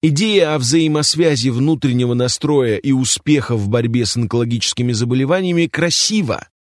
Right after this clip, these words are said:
но несостоятельна, потому что метаанализ научных исследований говорит об обратном. Никакой доказанной связи между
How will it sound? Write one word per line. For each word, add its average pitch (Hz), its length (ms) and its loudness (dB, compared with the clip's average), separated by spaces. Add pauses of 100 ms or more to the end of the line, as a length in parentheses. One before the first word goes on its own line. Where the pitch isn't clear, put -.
(220)
но 208 160 4
несостоятельна, 175 880 0 (400)
потому 151 300 2
что 151 160 0
метаанализ 143 840 0
научных 131 480 -2
исследований 190 640 0
говорит 120 460 -2
об 113 120 0
обратном. 104 680 -4 (420)
Никакой 175 560 2
доказанной 123 680 0
связи 120 480 -2
между 113 380 0